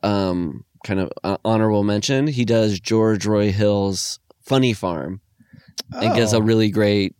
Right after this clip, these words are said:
Speaker 2: Huh.
Speaker 1: um, look at George Roy Hill's, uh,
Speaker 2: Interesting.
Speaker 1: the thing is, like, man, I mean, uh,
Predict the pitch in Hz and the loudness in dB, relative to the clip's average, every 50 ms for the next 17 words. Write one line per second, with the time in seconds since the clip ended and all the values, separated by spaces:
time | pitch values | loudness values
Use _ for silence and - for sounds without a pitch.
0 | - _ - 160 98 101 98 98 - 185 92 92 92 90 82 80 92 92 _ _ | -14 _ -2 0 2 2 2 2 2 2 2 2 2 2 0 0 -2 -6 _ _
1 | _ _ _ _ _ _ _ _ _ - 110 110 101 - 107 101 95 95 95 - | _ _ _ _ _ _ _ _ _ -2 0 0 0 2 0 0 0 -2 -2 0
2 | 107 104 98 92 98 98 98 95 87 101 98 98 98 95 92 - - - - _ | 2 2 2 0 -2 -4 -2 -2 -2 0 0 2 2 0 0 -4 -6 -10 -14 _
3 | _ _ - _ _ _ _ _ _ _ _ _ _ 92 95 90 87 87 90 95 | _ _ -20 _ _ _ _ _ _ _ _ _ _ -4 -2 -2 -2 -4 -4 -6
4 | 95 104 123 131 - 127 101 - - 98 95 98 - - - - - - 127 - | -6 -6 -6 -6 -6 -8 -8 -8 -10 -10 -10 -10 -12 -16 -20 -20 -12 -10 -8 -4
5 | - 226 240 302 311 - - - 104 110 104 - - - _ _ _ _ _ _ | -4 -2 0 0 -2 -2 -4 -2 0 2 2 0 -2 -8 _ _ _ _ _ _
6 | _ _ _ _ _ _ _ - 113 117 113 101 92 90 92 - _ _ _ _ | _ _ _ _ _ _ _ -2 0 2 2 2 0 -2 -6 -8 _ _ _ _
7 | _ _ _ - 113 117 117 113 120 | _ _ _ -6 -2 0 0 0 0